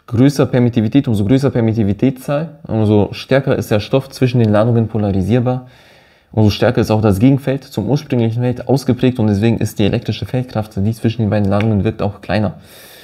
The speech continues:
Ja, das, diesen, dieser Zusammenhang, der ist halt wichtig zu verstehen. Und dann ist es auch nicht mehr so schwer, sich diese Formel zu merken. Wenn ihr dazu noch Fragen habt, dann stellt sie mir gerne in die Kommentare.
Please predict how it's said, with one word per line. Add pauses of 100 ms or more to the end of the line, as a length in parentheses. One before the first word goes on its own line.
(260)
Ja,
das,
diesen, (100)
dieser
Zusammenhang,
der
ist
halt
wichtig
zu
verstehen.
Und
dann (180)
ist
es
auch
nicht
mehr
so
schwer, (300)
sich
diese
Formel
zu
merken. (1080)
Wenn
ihr
dazu
noch
Fragen
habt, (240)
dann
stellt
sie
mir
gerne
in
die
Kommentare.